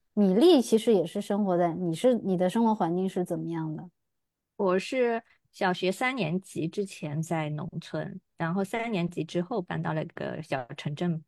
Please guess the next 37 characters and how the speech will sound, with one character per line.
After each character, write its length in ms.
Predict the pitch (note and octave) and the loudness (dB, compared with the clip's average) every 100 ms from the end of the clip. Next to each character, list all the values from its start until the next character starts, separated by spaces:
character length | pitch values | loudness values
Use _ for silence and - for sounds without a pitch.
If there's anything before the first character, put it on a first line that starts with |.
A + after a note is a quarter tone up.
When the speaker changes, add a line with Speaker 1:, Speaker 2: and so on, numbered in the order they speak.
| - | -14
Speaker 2:
上 260 | - E3 | -8 -8
吧。 140 | F3 - _ - | -8 -14 _ -12
嗯。 140 | D3+ F3+ _ _ | -10 -10 _ _
Speaker 1:
嗯， 380 | G3+ G#3 G3 F#3+ - - | -2 0 0 -2 -6 2
我 120 | G#3 | 4
们 140 | G3+ | 6
就 120 | B3+ | 6
发 160 | C4 C4+ | 4 2
现 240 | C4+ B3 | 2 -2
这 180 | A#3 C4 | 2 4
个 200 | A3+ G#3+ | 4 2
可 200 | G#3 G3+ | 0 -4
能 360 | F3+ E3+ E3+ F3 | -4 -2 -2 -2
就 100 | A3+ | -2
是 160 | A3 | 0
关 260 | G3+ A#3 A3+ | 2 4 4
于 60 | G#3+ | 2
春 340 | - C4 C4 | 2 4 4
节 300 | - F3+ F#3 | 2 2 2
怎 120 | F#3 | 0
么 180 | E3 E3 | -4 -6
过 480 | - A#3+ A3+ F#3 E3 | -2 4 6 6 4
和 160 | - G#3 | -4 -6
谁 240 | - F#3+ | 0 2
一 80 | A3 | 2
起 200 | - D#4+ | -2 -8
过， 360 | - A3 F#3+ - - - - | 2 4 4 2 -16 -20 -8
可 140 | - | -2
能 180 | F3 F#3+ | 0 0
会 200 | G3 A3 | 2 2
跟， 420 | G#3 G#3+ G#3+ A3 - _ - - | 4 2 2 2 -4 _ -20 -8
呃， 360 | - F3 E3 E3 | 2 2 2 0
大 200 | G3 F#3 | 2 2
家 260 | G3 F#3+ | 2 0
的 320 | F#3+ F#3+ E3 E3 | 0 -2 -4 -10
这 280 | - F#3 F3 | -4 -2 -2
个 440 | E3+ F3+ D#3+ D#3 | -4 -8 -8 -8